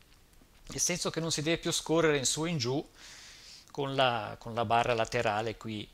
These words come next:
a destra quando ci sono più icone dello standard, cioè adesso se io aprissi il pannello delle impostazioni,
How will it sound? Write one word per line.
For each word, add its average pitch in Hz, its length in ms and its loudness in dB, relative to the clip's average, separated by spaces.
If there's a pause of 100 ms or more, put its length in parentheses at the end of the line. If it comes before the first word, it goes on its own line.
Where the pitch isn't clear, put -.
(120)
a 135 100 -6
destra 120 600 0 (320)
quando 135 420 0
ci 143 120 -2
sono 139 360 -2
più 143 180 -4
icone 135 640 -2 (200)
dello 127 280 -4
standard, 95 540 -6
cioè 110 300 -6
adesso 143 760 2 (460)
se - 180 -12
io 117 100 -6
aprissi 113 640 -6
il 107 120 -12
pannello 107 500 -8
delle 104 200 -8
impostazioni, 104 920 -8